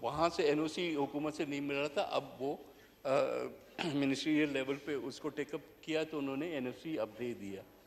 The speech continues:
और उनकी, अ, जो ships हैं वो आहिस्ता क-, आहिस्ता करके वो कार्गोस हमारे पास आएंगे। वो जैसे ही, अ,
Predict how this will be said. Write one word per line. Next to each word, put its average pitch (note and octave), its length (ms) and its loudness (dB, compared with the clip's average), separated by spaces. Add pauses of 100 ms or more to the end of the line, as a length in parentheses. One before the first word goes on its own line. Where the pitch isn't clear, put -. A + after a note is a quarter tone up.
(280)
और C#3+ 160 8
उनकी, F#3 640 0
अ, C#3 220 2
जो C#3 240 4
ships - 400 -4
हैं C#3 280 -6 (320)
वो D#3 80 2
आहिस्ता E3+ 400 4
क-, - 140 -2
आहिस्ता C#3 480 2
करके C#3 380 -2
वो A#2 160 -2
कार्गोस A2+ 600 -4 (380)
हमारे B2 280 4
पास A#2+ 280 4
आएंगे। B2+ 340 0
वो D3+ 140 2
जैसे C#3 340 2
ही, F#3 200 2
अ, F3+ 100 -10